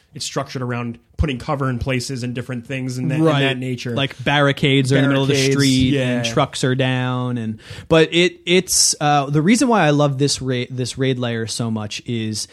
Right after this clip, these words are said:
Speaker 2: it's not super heavy on the mechanics. Like, mechanics exist, so it's not just a, a boss sponge, but it's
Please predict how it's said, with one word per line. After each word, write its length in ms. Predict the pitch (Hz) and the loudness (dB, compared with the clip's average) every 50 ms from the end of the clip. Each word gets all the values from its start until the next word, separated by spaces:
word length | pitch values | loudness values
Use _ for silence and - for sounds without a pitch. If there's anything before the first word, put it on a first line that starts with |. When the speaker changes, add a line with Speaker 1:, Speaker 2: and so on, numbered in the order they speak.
| - - - - | -18 -20 -16 -12
Speaker 2:
it's 200 | - 135 - - | -12 -8 -2 0
not 320 | 135 143 147 160 190 - - | 2 4 4 4 4 2 0
super 340 | - - 208 196 196 185 | 0 2 2 2 2 0
heavy 380 | 151 - - 165 143 151 147 143 | 0 2 2 2 2 2 2 2
on 140 | 135 131 123 | 2 2 0
the 60 | 120 | 0
mechanics. 840 | 117 117 - - - 127 123 131 180 214 - - - - - - - - - - - - - - | -2 -4 -6 -6 -4 -2 -2 -2 -2 -4 -6 -10 -12 -10 -10 -10 -10 -12 -16 -20 -20 -10 -4 -4
Like, 120 | 139 117 | 0 0
mechanics 540 | 147 143 - - - 185 190 214 208 - - | 0 0 2 2 4 4 4 2 2 2 0
exist, 520 | 175 147 127 120 113 120 147 135 120 - - | 0 0 0 -4 0 2 2 2 2 0 0
so 160 | - 139 127 | 0 0 0
it's 160 | 120 - - | 0 0 0
not 200 | 131 131 131 - | 0 0 0 0
just 320 | - 127 120 - - - - - | -2 -2 -2 -2 -4 -6 -6 -6
a, 140 | 123 113 101 - _ - | -6 -6 -8 -12 _ -10
a 60 | 120 113 | -10 -6
boss 360 | 107 - 120 123 143 147 - | -2 0 2 2 2 0 0
sponge, 680 | - - - 196 196 214 226 247 262 254 - - - - - - - - - - _ | -4 0 2 2 4 4 4 4 2 0 -2 -6 -12 -16 -20 -20 -20 -20 -20 -4 _
but 120 | 160 156 | 2 4
it's 200 | 165 165 156 - | 4 4 2 0